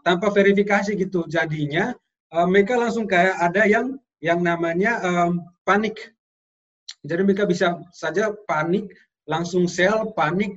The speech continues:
langsung, eh, kadang kalau misalkan ada tren positif, eh, news positif sedikit, mereka langsung buy gitu.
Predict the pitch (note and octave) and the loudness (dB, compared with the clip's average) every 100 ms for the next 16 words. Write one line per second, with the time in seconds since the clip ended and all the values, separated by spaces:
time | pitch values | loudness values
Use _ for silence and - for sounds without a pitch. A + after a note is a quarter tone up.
0 | _ D3+ D#3+ F3 G3 G3 G3 G3 - D3 | _ -6 -4 -4 -2 0 0 -2 -6 -8
1 | D3+ E3+ G3 G3+ - D#3+ F3 F3 F3+ F#3 | -4 0 0 0 -4 -4 -4 -4 -4 -4
2 | F3 F3 F3 F3 - E3+ E3+ D#3+ E3+ E3+ | -4 0 0 -2 -2 -2 -2 -6 -8 -10
3 | - - D#3 D#3 D#3 - _ - F3+ F3+ | -12 -4 -2 -2 -4 -18 _ -4 -4 -2
4 | F#3 F3+ F#3+ E3+ E3+ E3 F3 G#3 A3 G#3+ | -4 -2 -4 -6 -4 -6 -4 -8 -8 -6
5 | G#3 G3+ F3 D#3+ E3 D#3 D3+ D3+ D3 | -6 -4 -2 0 -2 -6 -6 -6 -8